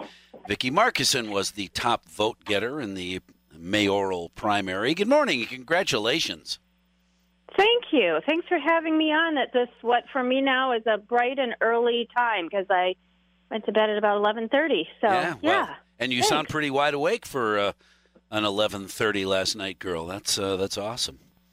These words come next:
Speaker 1: So
Speaker 2: Well, I am normally a normal, uh, normally a morning person, and I, but I will admit I just grabbed my coffee,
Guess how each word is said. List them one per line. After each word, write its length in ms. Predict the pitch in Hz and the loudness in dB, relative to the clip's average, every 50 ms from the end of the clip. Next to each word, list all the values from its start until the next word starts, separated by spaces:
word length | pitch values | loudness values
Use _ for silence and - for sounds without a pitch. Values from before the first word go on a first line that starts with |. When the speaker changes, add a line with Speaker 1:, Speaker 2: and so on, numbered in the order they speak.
| _ _ _ _ _ - _ - | _ _ _ _ _ -8 _ 2
Speaker 1:
So 220 | - - 196 170 | 2 4 6 6
Speaker 2:
Well, 220 | - 294 285 277 269 | 6 6 6 4 4
I 120 | 262 269 285 320 330 | 2 2 2 2 2
am 160 | 330 349 339 330 | 2 2 2 2
normally 460 | 320 311 320 320 320 311 311 302 285 | 2 0 0 0 0 0 2 2 2
a 60 | 262 | 2
normal, 340 | 262 269 262 262 247 226 - - | 2 2 0 0 -2 -4 -4 -2
uh, 100 | 240 240 - - 247 | -2 -2 -2 -4 -4
normally 440 | 254 277 277 285 294 285 277 254 233 | -2 -2 -2 -2 -2 -2 -2 0 0
a 120 | 220 202 - _ _ - | 0 -2 -4 _ _ -4
morning 240 | 240 233 226 214 | -4 -2 -4 -4
person, 340 | 190 - 190 175 - - 175 - | -2 -2 -2 -2 -2 -6 -6 -2
and 160 | - 202 202 196 | -2 0 2 2
I, 60 | 190 - | 2 2
but 80 | 233 220 | 2 2
I 100 | 220 220 | 2 2
will 160 | 208 220 226 | 2 2 2
admit 320 | 214 214 202 214 202 190 - - | 0 0 0 0 0 0 0 0
I 240 | 170 180 180 175 - | 0 0 0 -2 -2
just 240 | - 190 165 - _ - | -4 -6 -6 -6 _ -2
grabbed 220 | 185 156 160 - | 0 0 0 0
my 120 | 160 175 | -4 -6
coffee, 520 | - - - 127 - - - 117 113 180 | -4 -2 0 0 0 -2 -6 -8 -8 -8